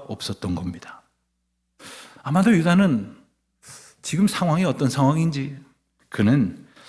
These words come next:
아무리 생각을 해도 짐작을 하지 못했을 것입니다. 그렇지만 그냥 그렇게 지나가는 일이 되는가 보다라고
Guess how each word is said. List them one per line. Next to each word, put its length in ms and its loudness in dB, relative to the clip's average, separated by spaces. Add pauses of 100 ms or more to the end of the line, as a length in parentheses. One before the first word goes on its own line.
(280)
아무리 300 2
생각을 440 4
해도 360 2
짐작을 480 2
하지 140 2
못했을 500 0
것입니다. 560 0
그렇지만 880 4 (260)
그냥 180 2
그렇게 760 0 (460)
지나가는 500 4
일이 220 0
되는가 340 2
보다라고 1200 0